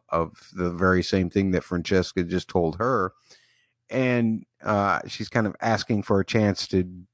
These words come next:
have an exit strategy with him if she needs it. He offers a little bit of advice, which seems to put on a light bulb in her head,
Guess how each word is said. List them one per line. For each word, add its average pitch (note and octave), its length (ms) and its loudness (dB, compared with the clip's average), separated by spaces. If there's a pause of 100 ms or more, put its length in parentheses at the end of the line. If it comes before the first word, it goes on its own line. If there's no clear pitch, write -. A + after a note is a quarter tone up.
(440)
have A#2 300 2
an G2 120 2
exit A2 360 0
strategy F#2 600 0
with F#2 260 -2
him G2 400 0 (420)
if G2 140 2
she E2+ 200 -2
needs A2+ 360 0
it. F2+ 160 0 (420)
He A2+ 120 2
offers G#2+ 360 2
a G#2 60 0
little G2+ 200 2
bit F#2+ 160 2
of F2+ 140 2
advice, C3+ 640 0
which G#2+ 200 -2
seems A2 320 -2
to - 100 -10 (140)
put A#2+ 160 2
on G#2+ 120 4
a G2+ 120 2
light C#3+ 260 0
bulb G#2 240 2
in G2+ 80 0
her F#2 140 0
head, G2 360 0